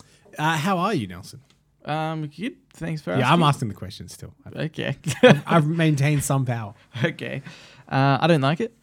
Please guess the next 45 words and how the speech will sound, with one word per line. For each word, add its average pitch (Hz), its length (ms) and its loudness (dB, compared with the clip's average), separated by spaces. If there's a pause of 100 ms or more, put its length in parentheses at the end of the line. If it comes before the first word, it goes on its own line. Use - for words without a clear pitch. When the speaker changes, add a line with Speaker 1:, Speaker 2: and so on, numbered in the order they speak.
Speaker 1:
<laughs> - 80 -
Speaker 2:
if - 520 -6
I'm 131 60 -2
gonna 131 140 0
be 135 100 0
honest 151 160 0
Speaker 1:
Sorry, 113 120 4
we 120 40 2
Speaker 2:
with 123 80 2
Speaker 1:
can 131 80 2
Speaker 2:
you. 131 80 4
Speaker 1:
go 117 40 2
back 123 160 0
to 113 80 -4
exactly 101 380 -6
how 92 180 -8
it 87 60 -12
is. 85 240 -14 (160)
Speaker 2:
<laughs> 135 160 -4
Yeah. 151 180 4
Speaker 1:
I - 20 4
don't 170 140 4
like 151 160 4
things 117 180 -6
changing. 85 400 -10
Speaker 2:
Yeah, 143 240 -4
exactly. 160 560 -6
It 131 100 -6
feel, 180 240 -4
I 143 80 0
feel 160 240 0
weird. 190 540 0
I 135 100 -4
feel 139 160 0
dirty. 165 600 0 (260)
I, 196 260 4 (240)
Speaker 1:
<laughs> - 80 -18
Speaker 2:
I 147 80 0
showered 156 400 4
thirty-five 175 600 2
times 170 320 2
this 131 180 -4
week. 170 200 6
Speaker 1:
<laughs> 131 200 2
Right. - 320 -6